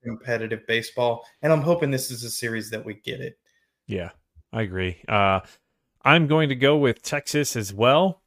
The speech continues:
Speaker 2: for no other reason other than the fact that our very own Michael Burns picked Houston to go to the World Series. So as we've learned,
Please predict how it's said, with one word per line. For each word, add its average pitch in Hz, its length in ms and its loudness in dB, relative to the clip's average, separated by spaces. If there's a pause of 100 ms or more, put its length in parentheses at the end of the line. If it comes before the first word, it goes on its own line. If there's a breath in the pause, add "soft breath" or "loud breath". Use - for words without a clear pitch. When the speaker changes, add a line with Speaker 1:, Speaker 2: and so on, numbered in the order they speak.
(140)
Speaker 2:
for 107 220 2
no 135 540 6
other 131 200 4
reason 147 460 -2
other 113 240 0
than 107 180 -4
the 95 60 -4
fact 120 320 -6
that 107 220 -4
our 98 220 2
very 110 280 4
own 107 160 2
Michael 101 240 0
Burns 113 440 2
picked - 300 -8
Houston 123 420 -2
to 107 120 -6
go 101 140 2
to 95 80 0
the 92 80 -4
World 98 260 0
Series. 104 400 0
So 101 460 2
as 107 280 2
we've 101 200 0
learned, 110 340 2